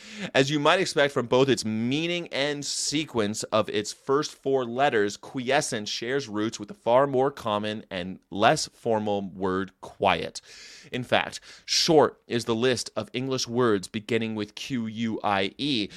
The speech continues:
that have no kinship with quiet, and its various relations suggestive of restfulness and calm.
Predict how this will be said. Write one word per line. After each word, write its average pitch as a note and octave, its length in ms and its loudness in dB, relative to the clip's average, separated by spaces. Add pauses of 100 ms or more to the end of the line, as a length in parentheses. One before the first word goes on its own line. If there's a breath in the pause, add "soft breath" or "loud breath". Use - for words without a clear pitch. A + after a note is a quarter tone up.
(260 loud breath)
that A#2 100 0
have G#2+ 240 0
no A#2+ 260 4
kinship D3 640 -4
with F#2+ 200 -6
quiet, C3 640 2
and A2+ 200 -6
its - 680 -2
various F3+ 840 2
relations B2 920 -2
suggestive C3 800 -2
of G#2 160 -6
restfulness A#2 500 -2
and F#2 120 -14
calm. C3+ 420 -2